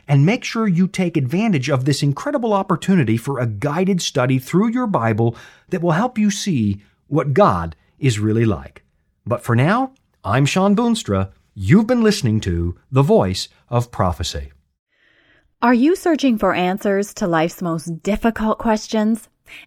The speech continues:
Speaker 2: Answers to help you make sense of the things that are happening right now in your life? Answers to the deepest questions in life, like,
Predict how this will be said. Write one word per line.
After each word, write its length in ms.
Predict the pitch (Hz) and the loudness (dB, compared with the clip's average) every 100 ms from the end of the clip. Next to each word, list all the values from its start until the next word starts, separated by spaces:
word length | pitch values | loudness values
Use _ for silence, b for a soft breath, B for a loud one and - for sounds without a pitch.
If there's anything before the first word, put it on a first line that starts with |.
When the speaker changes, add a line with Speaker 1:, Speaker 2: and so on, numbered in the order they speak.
| - | -4
Speaker 2:
Answers 540 | 254 285 277 214 - | 2 2 2 -2 -2
to 100 | 208 | -4
help 320 | 202 220 233 | -2 0 0
you 80 | 220 | 0
make 240 | 196 175 - | 0 -4 -8
sense 400 | - 220 247 226 | -2 0 0 0
of 120 | 170 | -4
the 100 | 175 | -6
things 480 | - 285 294 311 311 | 0 4 6 4 2
that 100 | 226 | 0
are 80 | |
happening 540 | 190 226 247 233 190 175 | 0 -4 -2 -2 -2 -4
right 360 | 190 269 330 | 0 2 2
now 420 | 285 320 294 185 - | 4 4 4 2 -2
in 200 | 196 196 | 0 2
your 280 | 202 240 | 4 4
life? 440 | 269 214 269 - _ _ _ b b _ | 4 2 0 -4 _ _ _ b b _
Answers 420 | 285 339 349 294 - | 0 0 0 -2 0
to 140 | 247 | -2
the 120 | 202 | -2
deepest 560 | 180 - 330 392 - - | -4 0 2 2 -2 -2
questions 500 | 294 269 - 262 233 | 0 0 0 0 0
in 140 | 220 | 0
life, 340 | 202 156 160 - | 0 -2 -4 -6
like, 380 | 170 175 - | -6 -6 -14